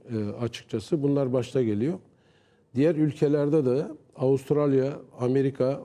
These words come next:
ve Avrupa ülkeleri yine aynı da, zamanda da Körfez ülkeleri. Biz buralara da, da işlenmiş malzeme satıyoruz. Mesela Suriye zamanda hiçbir zaman, e, işlenmiş malzeme almıyordu.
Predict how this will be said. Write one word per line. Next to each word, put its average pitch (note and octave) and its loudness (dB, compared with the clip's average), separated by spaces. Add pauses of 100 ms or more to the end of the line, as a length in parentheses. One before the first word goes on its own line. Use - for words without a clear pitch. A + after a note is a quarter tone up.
(140)
ve B2+ 2
Avrupa C#3 0
ülkeleri B2 0
yine C#3+ 2
aynı C#3 2
da, C3+ 2 (220)
zamanda C3 0
da D3+ 2
Körfez C#3+ 0
ülkeleri. A2 0 (680)
Biz D3+ 2
buralara C#3+ 4
da, E3 4
da F#3+ 2
işlenmiş D#3 0
malzeme C#3 2
satıyoruz. G2+ -4
Mesela C#3+ 0
Suriye D3 2 (300)
zamanda C#3 2
hiçbir C#3+ -2
zaman, C3+ 0 (160)
e, A#2+ 0 (160)
işlenmiş C#3 -2
malzeme C#3 0
almıyordu. C#3+ 0